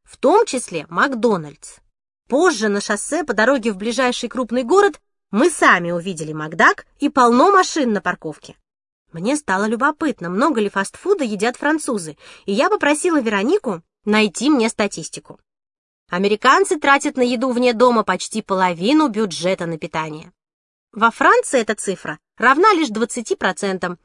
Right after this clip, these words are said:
и в основном речь идет о высококачественном питании в школьных или офисных столовых. Любая пища, не приготовленная традиционным,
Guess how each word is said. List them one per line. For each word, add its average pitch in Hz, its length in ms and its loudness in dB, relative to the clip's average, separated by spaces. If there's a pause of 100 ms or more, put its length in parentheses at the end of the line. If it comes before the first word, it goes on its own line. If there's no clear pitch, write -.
(140)
и 240 100 -2
в 208 60 -2
основном 214 640 0
речь 254 300 2
идет 185 320 -6 (120)
о 185 120 -4
высококачественном 175 1200 -4
питании 269 580 0
в - 60 -4
школьных 190 680 -2
или 240 200 0
офисных 196 500 -2
столовых. 294 720 -2 (400)
Любая 277 480 2
пища, 285 340 0
не 196 140 -2
приготовленная 247 640 0
традиционным, 233 840 0